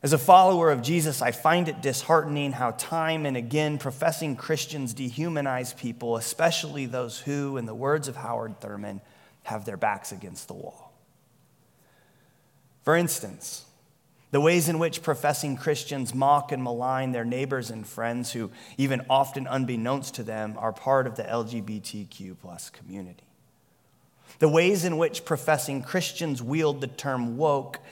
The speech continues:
as an epithet in order to obscure and ignore racist ideas while upholding a white dominant status quo that continually harms their bipoc neighbors.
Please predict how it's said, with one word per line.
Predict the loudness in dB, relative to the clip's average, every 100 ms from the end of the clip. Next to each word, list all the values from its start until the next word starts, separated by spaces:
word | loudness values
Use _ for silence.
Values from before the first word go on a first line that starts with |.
| -8
as | -4 -4
an | -2
epithet | -2 -2 -2 -4 0 0 -2 -14 -6
in | -4
order | 0 0 -2
to | -4 -6
obscure | -6 -6 -6 -4 0 2 0
and | -2 -6
ignore | -6 -4 -2 2 2
racist | 2 -2 -2 -6 -8 -6
ideas | -6 -6 -6 -4 -2 -4 -6 -12 -18 -12 4
while | 6 6
upholding | 4 2 0 0 0 0 0
a |
white | 4 4 4
dominant | 0 0 0 -4 -6
status | -6 0 0 0 -6
quo | -6 -4 -2
that | -4 -8
continually | -10 -10 -6 -4 -4 -6 -8
harms | -10 -6 -4 -6 -8
their | -10 -8
bipoc | -10 -10 -10 -10 -12
neighbors. | -16 -16 -16 -18 -20